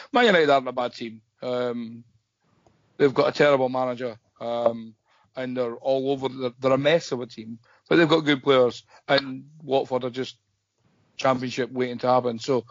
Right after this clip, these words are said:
yeah, I'm going for a comfortable three four nil Man United. Actually, one.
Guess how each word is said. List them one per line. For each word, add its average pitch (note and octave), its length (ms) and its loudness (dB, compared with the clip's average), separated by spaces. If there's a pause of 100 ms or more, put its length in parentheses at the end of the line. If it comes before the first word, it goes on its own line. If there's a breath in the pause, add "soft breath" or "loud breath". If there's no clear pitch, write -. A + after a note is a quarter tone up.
(300 loud breath)
yeah, C#3+ 300 6
I'm D#3 200 2
going D#3 160 0
for C3 100 -2
a B2+ 60 0
comfortable B2 420 -8
three C3 200 -8
four B2+ 240 -4
nil B2+ 300 -2
Man B2+ 160 -4
United. B2 400 -6 (180)
Actually, C#3 360 2
one. B2 260 0